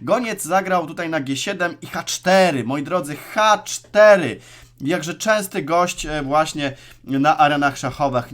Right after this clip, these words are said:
e, an-, arenach szachowych. Bardzo mi się ten ruch podoba, który stara się tutaj przeciwnika podgryzać. I myk jest taki, że ten skoczek powinien stać generalnie na F sześć, a już stoi na B sześć, więc dlaczego by nie atakować,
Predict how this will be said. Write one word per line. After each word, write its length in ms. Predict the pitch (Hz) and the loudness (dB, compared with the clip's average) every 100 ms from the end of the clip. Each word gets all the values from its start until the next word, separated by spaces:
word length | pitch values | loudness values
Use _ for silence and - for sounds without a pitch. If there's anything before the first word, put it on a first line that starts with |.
| 123 | -12
e, 200 | 123 - | -12 -10
an-, 300 | - 143 143 | -2 -2 0
arenach 360 | 143 143 151 123 | -2 0 -2 -4
szachowych. 440 | 131 139 123 113 | -8 -8 -8 -6
Bardzo 360 | 120 208 185 170 | 2 4 4 -2
mi 100 | 139 | -10
się 60 | |
ten 160 | 127 127 | -8 -8
ruch 140 | 123 | -8
podoba, 460 | - 120 151 147 - - - | -8 -4 0 0 0 -10 -14
który 360 | - 180 170 - - _ | -4 0 0 -4 -14 _
stara 420 | - - 190 165 | -6 4 4 4
się 180 | 147 156 | 0 -8
tutaj 280 | 147 151 147 | -6 -8 -8
przeciwnika 640 | - 147 135 139 139 139 | -12 -8 -6 -6 -4 -6
podgryzać. 720 | - - 117 135 139 107 - | -4 -8 -8 -6 -6 -6 -8
I 100 | 135 | -4
myk 400 | 139 180 269 381 | -4 -2 -4 -6
jest 280 | 160 147 - | -8 -10 -6
taki, 300 | 160 180 180 | -6 -4 -6
że 260 | 147 156 143 - _ | -2 0 -2 -4 _
ten 180 | 151 147 | -6 -6
skoczek 460 | - - 269 151 - | -4 -2 -2 -4 -10
powinien 320 | 139 143 135 | -8 -6 -6
stać 260 | 131 131 | -8 -10
generalnie 640 | - 127 127 - - 294 - | -6 -6 -6 -8 -12 -12 -10
na 200 | 107 101 | -10 -10
F 220 | 135 120 | -8 -10
sześć, 440 | - - 156 185 - | -8 -4 -4 -4 -8
a 140 | - | -8
już 180 | 185 156 | -6 -8
stoi 260 | - 151 135 | -8 -6 -2
na 120 | 127 | -2
B 160 | 127 143 | -4 -6
sześć, 240 | 107 95 | -10 -14
więc 160 | 156 - | -14 -14
dlaczego 440 | - - 123 143 | -14 -10 -8 -6
by 140 | 131 | -6
nie 140 | 110 113 | -6 -6
atakować, 560 | 113 98 113 113 113 | -8 -8 -6 -6 -6